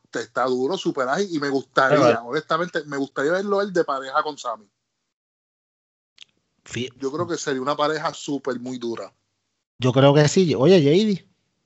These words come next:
Speaker 3: ¿qué tú crees de eso?
Speaker 2: Mira, por algo lo traemos a este podcast, ¿verdad?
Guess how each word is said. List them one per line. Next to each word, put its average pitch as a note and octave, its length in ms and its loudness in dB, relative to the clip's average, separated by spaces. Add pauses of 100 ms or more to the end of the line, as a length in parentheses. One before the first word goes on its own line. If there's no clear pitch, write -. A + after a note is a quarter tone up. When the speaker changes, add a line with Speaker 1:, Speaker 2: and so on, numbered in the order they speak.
(460)
Speaker 3:
¿qué C#3 120 -2
tú D#3+ 100 4
crees E3 180 10
de D#3 80 8
eso? D3+ 240 0 (140)
Speaker 2:
Mira, - 360 0 (400)
por C3 180 2
algo B2+ 180 2
lo C3+ 100 2
traemos D3 300 2
a E3+ 40 6
este E3+ 180 2
podcast, G3+ 340 0
¿verdad? E3+ 260 -4